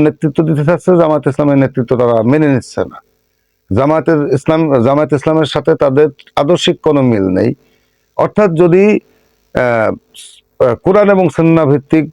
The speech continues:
যদি দেশটা গঠন করতে হয়, তাহলে যারা ধর্মভিত্তিক দল আছে, সব দলকে এক করতে হবে এবং তারা এক হতেই পারে। কারণ যেহেতু, আহ, বাংলাদেশটা হয়ে যাবে,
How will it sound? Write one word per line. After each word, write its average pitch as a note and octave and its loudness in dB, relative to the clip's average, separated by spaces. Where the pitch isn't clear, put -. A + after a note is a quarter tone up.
যদি C3 2
দেশটা B2+ 0
গঠন A2+ -2
করতে D#3+ -2
হয়, F3+ 2
তাহলে E3+ 2
যারা D3+ 2
ধর্মভিত্তিক D3+ 0
দল D3 2
আছে, C#3+ -2
সব F3 -2
দলকে E3+ 2
এক F3 0
করতে E3+ -2
হবে D#3 0
এবং E3+ 2
তারা E3+ 2
এক E3 -2
হতেই E3+ 0
পারে। C#3 0
কারণ F3 0
যেহেতু, F#3 2
আহ, C#3 2
বাংলাদেশটা D3 0
হয়ে C#3 2
যাবে, B2+ 2